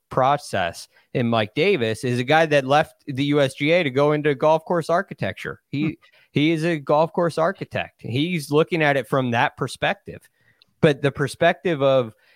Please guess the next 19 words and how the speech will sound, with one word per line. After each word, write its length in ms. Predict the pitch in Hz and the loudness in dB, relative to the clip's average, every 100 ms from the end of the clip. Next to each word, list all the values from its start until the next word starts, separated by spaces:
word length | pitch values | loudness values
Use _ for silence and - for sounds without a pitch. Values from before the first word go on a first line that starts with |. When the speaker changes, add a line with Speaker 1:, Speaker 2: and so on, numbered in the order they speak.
| _ | _
Speaker 1:
e-, 160 | - 151 | -2 0
everybody 480 | 156 175 202 190 160 | 2 2 2 4 6
else 260 | 151 175 - | 6 4 0
in 100 | 165 | -2
the 80 | |
game 400 | 123 135 196 180 | 0 0 2 2
is 140 | 139 135 | 0 0
a 80 | 139 | 0
little 220 | 156 208 | 2 2
bit 160 | 202 131 | -2 -6
different. 340 | - 233 - 226 | -4 -6 -4 -6
It, 120 | 151 - | -6 -4
it's 240 | 160 - | -6 -6
different, 500 | - 185 - 123 92 _ _ | -4 -2 -2 -6 -8 _ _
right? 200 | 143 165 | -4 -2
The, 260 | - 170 - | -2 -2 -2
the 140 | 139 151 | 0 0
other 160 | 190 | 0
stakeholders 880 | 202 - 165 202 170 147 135 131 120 | -4 -2 -4 -2 -2 0 0 -2 -4